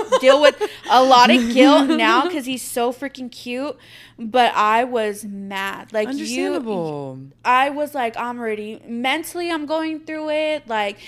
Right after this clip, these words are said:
Speaker 2: it's a lot with the newborn." Like,
Speaker 1: Totally.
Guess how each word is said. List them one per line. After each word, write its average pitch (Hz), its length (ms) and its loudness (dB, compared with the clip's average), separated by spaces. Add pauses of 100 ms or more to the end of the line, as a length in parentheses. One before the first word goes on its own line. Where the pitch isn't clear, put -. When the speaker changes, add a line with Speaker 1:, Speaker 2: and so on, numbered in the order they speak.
(160)
Speaker 2:
it's 240 240 -4
a 269 60 -4
lot 240 360 -2
with 233 180 -6
the 233 100 -6
newborn." 285 960 -6
Like, 214 420 -4
Speaker 1:
Totally. - 180 -16